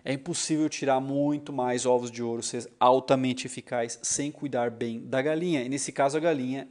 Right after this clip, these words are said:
é você, é o seu corpo, é a sua mente, é a sua parte social e emocional, é a sua parte espiritual. Então, nesse último capítulo que engloba todos os outros, que amarra todos os outros juntos,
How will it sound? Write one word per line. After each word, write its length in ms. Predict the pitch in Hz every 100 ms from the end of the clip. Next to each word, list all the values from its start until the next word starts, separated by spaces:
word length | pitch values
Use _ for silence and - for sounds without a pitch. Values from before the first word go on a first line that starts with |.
| -
é 280 | 120 120 -
você, 720 | 117 120 120 - - 127 117 - - _
é 120 | 120
o 80 | 127
seu 240 | - 139
corpo, 420 | - 120 117 - _ _
é 60 | -
a 40 |
sua 220 | 117 - 131
mente, 480 | 117 113 113 - - _
é 120 | - 120
a 60 |
sua 220 | 117 -
parte 320 | 123 120 120 -
social 400 | 127 - 127 123
e 40 |
emocional, 580 | 123 123 - 120 117 117 - -
é 80 | -
a 80 | 120
sua 240 | - 131
parte 420 | 123 120 117 - -
espiritual. 960 | 123 - 139 120 117 131 123 123 110 - - - - - _
Então, 180 | - 139
nesse 440 | 147 151 185 - 170
último 240 | 156 170
capítulo 540 | 156 135 127 127 135 131
que 400 | - 127 127 - _ _ _
engloba 840 | 131 127 117 127 135 147 139 123 113
todos 680 | - - 135 160 156 143 135
os 180 | 135 127
outros, 400 | 127 131 135 135
que 140 | 127
amarra 500 | 117 117 123 135 135
todos 320 | - 139 139
os 100 | 143
outros 320 | 131 131 139
juntos, 520 | 120 123 120 123 -